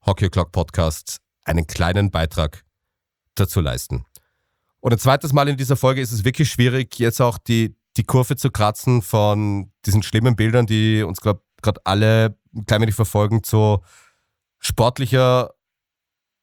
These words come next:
Prognose zur schönsten Nebensache der Welt für uns. Das ist dann eben mal der Eishockeysport. Aber wir tauchen einfach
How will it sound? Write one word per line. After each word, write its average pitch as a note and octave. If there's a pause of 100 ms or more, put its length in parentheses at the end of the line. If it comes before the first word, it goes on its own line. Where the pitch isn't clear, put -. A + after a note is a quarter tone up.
(300)
Prognose B2+ (100)
zur -
schönsten B2+
Nebensache A2
der G2+
Welt G#2
für A#2
uns. B2+
Das F#2
ist G#2+
dann A#2
eben G#2
mal G#2
der G2
Eishockeysport. G#2+ (960)
Aber A#2 (500)
wir A2 (140)
tauchen B2+
einfach -